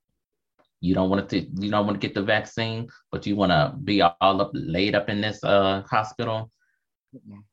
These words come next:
Speaker 1: Sooner
Speaker 2: I
Speaker 1: or
Speaker 2: would
Speaker 1: later,
Speaker 2: find
Speaker 1: they're just
Speaker 2: something
Speaker 1: gonna
Speaker 2: else.
Speaker 1: have to re-, start, like, refusing care to them.
Speaker 2: Yeah, I would charge them double. Like, "You didn't get vaccinated, that's double the price."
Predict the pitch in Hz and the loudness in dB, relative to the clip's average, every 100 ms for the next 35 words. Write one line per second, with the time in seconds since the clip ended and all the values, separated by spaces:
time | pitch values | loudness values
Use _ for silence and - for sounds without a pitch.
0 | _ - - - 143 143 117 107 110 107 | _ -16 -4 6 8 8 6 4 4 2
1 | 98 107 117 92 104 101 101 104 90 92 | 0 -2 -4 -2 0 0 0 -2 -2 -4
2 | - _ _ - - 113 98 80 92 87 | -8 _ _ -12 0 4 4 4 0 -2
3 | 80 - 101 87 80 95 87 82 78 - | -6 -2 -2 -2 -2 0 0 -2 -6 -8
4 | - _ _ _ _ - 165 180 170 139 | -12 _ _ _ _ -4 0 2 2 2
5 | 208 254 - - 156 147 156 160 160 131 | 2 2 0 -2 2 2 2 -2 -2 -2
6 | 135 135 160 151 151 151 147 156 - 160 | -4 -2 0 0 0 -2 0 -2 0 0
7 | 156 117 110 123 - 123 120 127 104 - | 0 -2 -10 -8 -4 -2 -2 -4 -10 -14
8 | - - - | -14 -14 -14